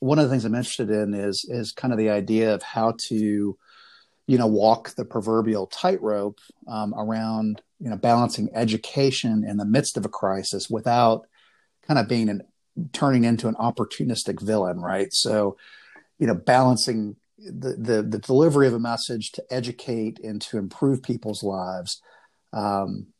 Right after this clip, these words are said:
you know, without, again, seeming opportunistic. So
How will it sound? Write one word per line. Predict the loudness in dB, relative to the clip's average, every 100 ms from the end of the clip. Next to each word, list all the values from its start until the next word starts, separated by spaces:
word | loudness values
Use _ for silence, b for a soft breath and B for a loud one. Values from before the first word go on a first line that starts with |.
| _ _ _ _
you | 0
know, | 2
without, | 4 6 4 2 -4 -18 -20 -20 _ _ -12 -12 -12 -10
again, | -4 0 0 0 -2
seeming | -4 0 0 0 -2
opportunistic. | -6 -10 -12 -12 -10 -6 -6 -6 -8 -8
So | -4 0 2 2 0